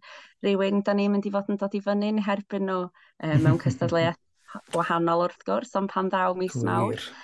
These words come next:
Speaker 1: Yy, felly, os oedd angen unrhyw esgus i diwnio mewn, ma' hwnna'n un hefyd.
Speaker 2: Wastad on the job yn meddwl mlaen, fi'n licio hwnna.
Speaker 1: <laughs>
Speaker 2: Fi actually yn edrych mlaen i, i wylio cwpl o chwaraewyr Morocco, sef, yym,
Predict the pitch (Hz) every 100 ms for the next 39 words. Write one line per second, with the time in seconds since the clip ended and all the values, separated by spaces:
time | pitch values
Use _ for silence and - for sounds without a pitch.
0 | - - 202 202 196 - - 202 - 160
1 | 208 208 196 190 175 165 160 147 143 -
2 | - - 143 151 147 139 143 - 147 -
3 | 165 - - - - - 151 147 - -
4 | 143 _ _ _ - - - 147 - 180
5 | 151 139 131 131 123 110 113 117 110 120
6 | 113 110 107 107 107 147 147 202 107 104
7 | 104 107 - 165 135 - - - - -
8 | - - _ 175 185 131 151 123 117 120
9 | 110 110 113 113 123 120 120 120 - -
10 | 135 123 - 120 120 117 123 120 - 135
11 | 113 - 120 113 110 117 110 110